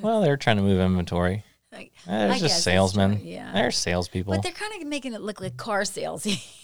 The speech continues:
Speaker 2: You know, they're
Speaker 1: Well,
Speaker 2: just a
Speaker 1: there's
Speaker 2: little
Speaker 1: a,
Speaker 2: bit
Speaker 1: there's a supply and demand there, and there's a giant demand. So,
Speaker 2: Right.
Speaker 1: um, if you're not gonna buy it, somebody's gonna buy it.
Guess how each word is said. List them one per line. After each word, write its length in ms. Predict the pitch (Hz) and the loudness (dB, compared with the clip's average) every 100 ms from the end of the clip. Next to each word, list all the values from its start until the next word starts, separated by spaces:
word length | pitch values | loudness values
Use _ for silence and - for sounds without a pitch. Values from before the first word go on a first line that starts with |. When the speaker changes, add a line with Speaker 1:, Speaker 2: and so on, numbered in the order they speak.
| - - 226 - | -20 -8 -8 -6
Speaker 2:
You 140 | 196 | -12
know, 260 | 180 185 165 | -8 -6 -6
they're 140 | 165 | -2
Speaker 1:
Well, 200 | 110 127 123 | 4 6 6
Speaker 2:
just 100 | - | 4
a 40 | |
Speaker 1:
there's 220 | 113 117 | 2 4
Speaker 2:
little 240 | 131 123 117 | 4 6 4
Speaker 1:
a, 40 | |
Speaker 2:
bit 160 | - - | 0 0
Speaker 1:
there's 220 | 110 123 | 2 2
a 40 | |
supply 440 | 120 - 113 123 139 | 0 0 -2 -2 -2
and 120 | 135 | -2
demand 320 | 123 139 156 | -2 0 2
there, 260 | 101 101 120 | 4 4 2
and 100 | 113 | 0
there's 160 | 113 113 | 0 0
a 80 | |
giant 320 | 104 110 120 110 | 0 2 2 2
demand. 420 | 110 151 107 80 | 0 0 0 -2
So, 400 | - 95 95 92 | 0 0 2 0
Speaker 2:
Right. 320 | 143 139 - - - | -4 -10 -14 -18 -10
Speaker 1:
um, 440 | 95 101 92 92 - | -4 -2 -2 -4 -8
if 200 | - 92 | -10 -6
you're 100 | 101 | 0
not 160 | 127 123 | 0 2
gonna 140 | 123 | 4
buy 240 | 117 127 151 | 6 6 4
it, 100 | - | 0
somebody's 320 | 101 123 95 | -2 0 2
gonna 160 | 95 | 2
buy 280 | 90 90 101 | 2 4 4
it. 180 | 110 - | 2 -2